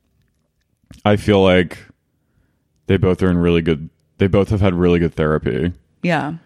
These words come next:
Speaker 1: And their therapists probably were like, "It's maybe some closure."
Speaker 2: Mm-hmm.
Speaker 1: Now that you're af-, away from the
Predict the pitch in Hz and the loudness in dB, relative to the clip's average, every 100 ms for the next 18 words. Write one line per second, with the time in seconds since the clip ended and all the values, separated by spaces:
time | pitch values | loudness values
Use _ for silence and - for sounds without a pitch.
0 | _ - - 180 - 90 82 90 - 87 | _ -4 0 2 2 0 0 0 -2 -2
1 | 82 82 78 80 76 76 _ _ _ _ | 0 0 0 0 -2 -4 _ _ _ _
2 | _ _ _ _ - _ - 87 - 87 | _ _ _ _ -20 _ -10 -10 -6 -4
3 | 82 82 - 82 82 76 82 107 147 170 | -2 -2 -4 -8 -2 -2 0 0 -2 -4
4 | _ - 190 196 185 175 190 - _ _ | _ -8 -6 -4 -4 -4 -8 -10 _ _
5 | _ _ _ _ - 95 95 92 92 90 | _ _ _ _ -2 0 2 2 4 4
6 | 87 - 95 - - 98 92 90 92 90 | 2 0 -4 -4 -2 0 2 2 2 0
7 | 101 92 90 85 85 82 87 | -6 -6 -4 -4 -2 -2 -4